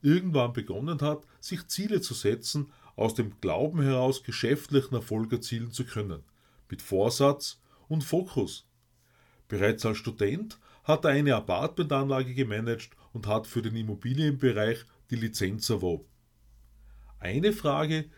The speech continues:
die für ihn während der beruflichen Laufbahn entstanden ist, war jene nach der Entwicklung der Kosten im Vergleich zum Einkommen, weil er sich ein wohlhabendes Leben als Ziel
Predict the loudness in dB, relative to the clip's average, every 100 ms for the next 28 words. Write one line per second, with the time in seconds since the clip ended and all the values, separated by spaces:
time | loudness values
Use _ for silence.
0 | -6 -2 -2 -2 -4 -2 2 4 2 0
1 | -2 0 0 0 -2 -2 0 0 2 0
2 | 0 -2 -2 -4 -4 -4 -6 -6 -8 -12
3 | _ -18 -4 -2 -2 -4 -4 0 0 -2
4 | -8 -20 -18 -6 -2 -2 0 -2 -2 -4
5 | -4 -2 0 0 0 0 0 -2 -4 -4
6 | -8 -8 -4 -2 2 4 4 0 -4 -2
7 | -4 -4 -4 -6 -8 -16 _ _ _ _
8 | _ -4 2 2 2 0 0 -2 -4 -14
9 | _ 0 4 6 6 4 0 -4 0 0
10 | 0 -2 -10 -8 -2 -2 -2 -6 -2 0